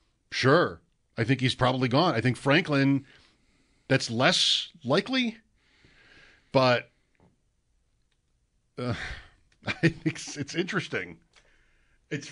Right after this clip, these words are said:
so, it's so familiar. Last year, needed a receiver.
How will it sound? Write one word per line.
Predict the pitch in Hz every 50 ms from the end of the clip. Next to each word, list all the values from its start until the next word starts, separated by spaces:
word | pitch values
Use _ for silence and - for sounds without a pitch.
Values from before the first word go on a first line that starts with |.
| - - -
so, | - 208 220 220
it's | 220 190 170 -
so | - - 220 240 269 -
familiar. | - 240 220 254 254 220 156 107 82 65 - _ _ _ _ _ - - - - - _ _ _ _ _ _ _ _ -
Last | 156 190 226 240 208 - 180
year, | 139 95 76 - _ - _
needed | 123 147 214 247 262 240
a | 240 240
receiver. | 233 214 - - 165 156 143 120 120 123 120 120 120 120 131 127